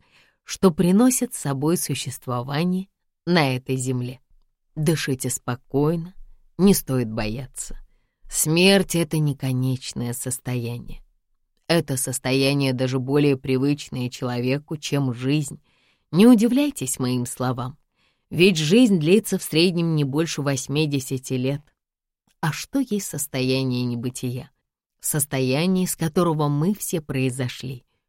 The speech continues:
Вечность. Сколько длится вечность? Подумайте об этом и ответьте мне.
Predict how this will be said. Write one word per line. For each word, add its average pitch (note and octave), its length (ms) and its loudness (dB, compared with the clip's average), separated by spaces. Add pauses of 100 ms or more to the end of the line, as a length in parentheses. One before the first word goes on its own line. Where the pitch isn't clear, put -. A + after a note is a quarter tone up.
(200)
Вечность. C#3+ 880 -4 (300)
Сколько A#3 440 -2
длится D3 520 -2
вечность? - 800 -4 (380)
Подумайте F3+ 680 2
об A2+ 160 -8
этом - 320 -14 (420)
и D#3 80 0
ответьте C#3 720 -2
мне. B2 260 -14